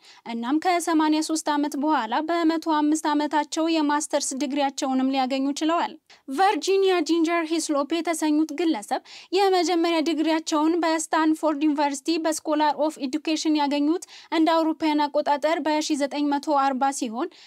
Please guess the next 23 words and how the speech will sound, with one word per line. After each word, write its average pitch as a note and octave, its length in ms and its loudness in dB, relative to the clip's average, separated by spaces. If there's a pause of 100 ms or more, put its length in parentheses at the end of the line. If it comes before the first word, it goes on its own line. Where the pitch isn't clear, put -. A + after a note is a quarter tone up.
(200)
ወዲያውም F#4+ 640 2
የማስተርስ F#4 760 0
ዲግሪያቸውን E4 840 -2
አሁን F4 300 2
ስታንፎርድ E4 600 -2
ግራጁዌት D#4+ 480 -2
ስኩል D#4+ 300 -4
ኦፍ D#4+ 200 0
ኤዱኬሽን D#4 680 -2
በተሰኘ E4 520 0
ዩኒቨርሲቲ C4 580 0
ጀምረውም C#4 440 0
ነበር። F#4 280 -4 (460)
ነገር F#4+ 320 4
ግን F#4+ 200 2
ለጊዜው F4+ 460 2
እጮኛቸው F4 720 0
በሁለተኛ D#4+ 560 2
የዓለም D#4+ 380 2
ጦርነት D#4 520 0
እንዲዋጉ D4+ 580 0 (380)
ሀገራዊ F4 600 2
ጥሪ D#4+ 200 0